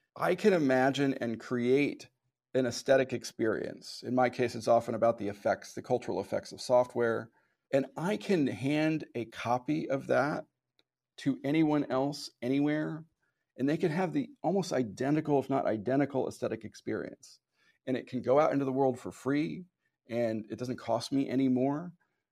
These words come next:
um, to produce it than it did to produce one. And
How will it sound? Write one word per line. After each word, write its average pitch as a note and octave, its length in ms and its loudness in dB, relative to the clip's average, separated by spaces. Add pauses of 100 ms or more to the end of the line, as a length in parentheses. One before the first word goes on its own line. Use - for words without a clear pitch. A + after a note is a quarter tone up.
um, C3+ 420 2
to C3 120 -6
produce B2+ 400 -2
it E3 160 2 (180)
than B2 120 2
it G#2 100 -4
did A#2 160 -2
to A2 80 -8
produce A#2 340 -4
one. B2 480 -6 (540)
And C3+ 220 0